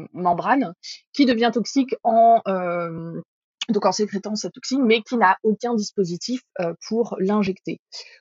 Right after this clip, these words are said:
On a aussi le papillon monarque qui devient toxique en ingérant des feuilles, mais, euh, qui n'a aucun, euh, aucune structure, soit pour attaquer, soit pour se défendre.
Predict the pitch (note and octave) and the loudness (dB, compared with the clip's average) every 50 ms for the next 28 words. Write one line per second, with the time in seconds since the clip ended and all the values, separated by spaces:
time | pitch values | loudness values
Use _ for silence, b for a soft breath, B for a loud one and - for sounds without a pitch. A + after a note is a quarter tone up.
0 | B - F3+ G3 F#3 G3 - - C#4 A3+ F#3+ G3+ G#3+ G#3 G#3+ A3 A#3 A3+ G3+ G3+ | B -4 0 0 2 2 2 2 2 2 2 2 4 6 6 6 6 6 4 4
1 | G3+ G#3+ C4+ - - - G3 E3+ - - G#3+ F#3 F#3 F#3 G3 F#3 E3+ G3 F#3 - | 4 2 2 0 0 -2 -2 -2 -2 -2 0 0 0 0 0 -2 -4 -4 -6 -6
2 | - C4+ - G3 E3+ F3+ F3+ F#3 F3+ F#3 F#3 G3 F#3+ E3+ - E3 D3 - - F#3 | -6 -6 -6 -6 -6 -4 -4 -4 -4 -4 -4 -6 -6 -6 -6 -6 -6 -2 2 2
3 | B3+ D#4+ C4 F#3+ E3 - B B B B B B _ _ - F#3 F#3+ G#3+ B3+ C#4+ | 2 2 2 -2 -4 -8 B B B B B B _ _ 0 2 4 6 6 6
4 | - - F#3 F3 E3 - - - F#3+ F3 F#3 F#3 G#3 - - F#3+ F3 - - F#3 | 4 2 0 -2 -4 -6 -10 -8 -4 0 2 2 2 2 2 -2 -4 -4 -6 -6
5 | G3 G#3+ A3 G#3+ F#3 E3+ E3 D#3+ D#3 E3 E3+ - D#3 - - A3 G#3 - _ - | -6 -4 -4 -4 -4 -4 -6 -6 -8 -8 -8 -10 -8 -6 -6 -6 -6 -6 _ -10
6 | F3 - - - F#3+ G#3+ G3+ F#3 F#3 E3+ E3 - - G#3+ G#3+ G3 - E3+ F3 - | -10 -10 -8 -4 -2 -2 0 0 -2 -4 -6 -4 0 0 0 2 0 -4 -4 -4
7 | E3 - - G3 G#3 - - G3+ F#3+ _ _ - - G3 E3+ E3+ D#3+ - B2+ G#2+ | -6 -4 -4 -4 -4 -2 -4 -8 -8 _ _ -8 -8 -6 -6 -8 -10 -12 -18 -18
8 | F#2 | -18